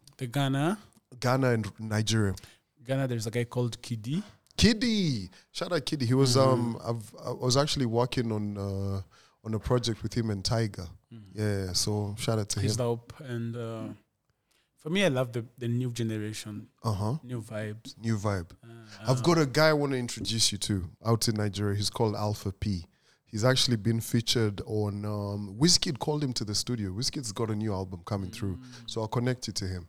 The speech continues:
Speaker 1: Sure.
Speaker 2: Yeah.
Speaker 1: So, yeah, that's it. And there's, uh,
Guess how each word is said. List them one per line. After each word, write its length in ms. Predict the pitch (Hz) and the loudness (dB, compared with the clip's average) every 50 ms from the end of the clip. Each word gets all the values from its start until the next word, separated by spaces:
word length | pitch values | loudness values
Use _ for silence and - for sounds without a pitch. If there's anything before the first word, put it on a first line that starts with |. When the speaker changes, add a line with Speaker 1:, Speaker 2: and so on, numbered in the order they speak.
| - _ | -18 _
Speaker 1:
Sure. 200 | _ - - 120 110 110 104 - | _ -20 -20 -20 -20 -20 -20 -12
Speaker 2:
Yeah. 280 | 110 110 104 104 95 92 - _ _ _ _ _ _ _ | -8 -6 -6 -6 -6 -8 -12 _ _ _ _ _ _ _
Speaker 1:
So, 400 | - - 143 147 147 139 127 113 120 - - _ | -16 -8 -6 -4 -4 -4 -6 -8 -14 -20 -20 _
yeah, 160 | - 202 247 214 165 | -12 -10 -10 -10 -10
that's 180 | 175 185 180 170 | -8 -6 -4 -4
it. 140 | 160 151 - _ _ _ _ _ _ _ _ - | -6 -6 -8 _ _ _ _ _ _ _ _ -6
And 120 | 156 160 151 | 0 2 2
there's, 380 | 156 147 139 131 117 - - | 2 2 0 -2 -2 -2 -2
uh, 580 | 190 151 139 135 131 127 127 127 127 123 120 | -2 -2 0 0 0 -2 -2 -2 -2 -2 -4